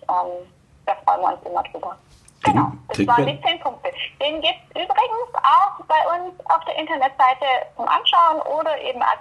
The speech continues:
Speaker 1: Flyer kann man sich den auch, ähm, kostenlos bestellen und kann den auch bei sich zum Beispiel zu Hause auslegen oder verteilen.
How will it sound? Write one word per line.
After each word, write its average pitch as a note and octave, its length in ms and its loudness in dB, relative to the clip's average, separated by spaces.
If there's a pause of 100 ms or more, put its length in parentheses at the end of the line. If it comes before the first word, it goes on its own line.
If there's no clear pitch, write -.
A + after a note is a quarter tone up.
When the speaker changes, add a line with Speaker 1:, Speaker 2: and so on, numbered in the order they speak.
Speaker 1:
Flyer D4 380 4 (420)
kann A#3 120 4
man A#3 140 2
sich A#3+ 140 -8
den G#3+ 240 -4
auch, G#3 360 6 (100)
ähm, G3 300 2
kostenlos F#3+ 500 -4
bestellen B3 580 2 (340)
und G#3 220 2
kann F#3+ 200 2
den F3 160 0
auch - 260 4
bei F#3 180 0
sich - 300 -10 (120)
zum F#3+ 100 -4
Beispiel - 340 -4
zu - 80 -4
Hause F#3 360 -2 (180)
auslegen G#3 520 0
oder F#3 200 0
verteilen. E4 600 2